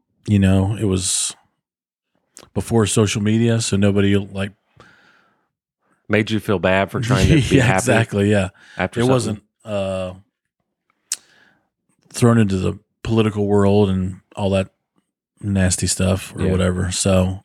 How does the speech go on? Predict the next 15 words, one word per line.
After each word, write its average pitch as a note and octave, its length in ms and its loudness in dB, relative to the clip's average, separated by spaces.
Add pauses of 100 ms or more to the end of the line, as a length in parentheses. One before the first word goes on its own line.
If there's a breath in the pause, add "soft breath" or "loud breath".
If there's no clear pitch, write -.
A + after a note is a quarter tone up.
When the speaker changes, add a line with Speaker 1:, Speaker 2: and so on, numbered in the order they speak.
Speaker 1:
um, F#2+ 580 2 (840)
but A#2 240 0
yeah, D3 240 2
it A2+ 120 2
was, A2 520 -4 (1300)
oth-, C3 180 0
other C#3+ 240 2
than B2+ 100 2
that, C3 300 0 (560)
ninety-six A2 520 2
Olympics G2 440 -4
was F#2+ 300 -8 (340)
absolutely F#2+ 1120 -2 (140)
fantastic. G2 760 -6
And C3 420 0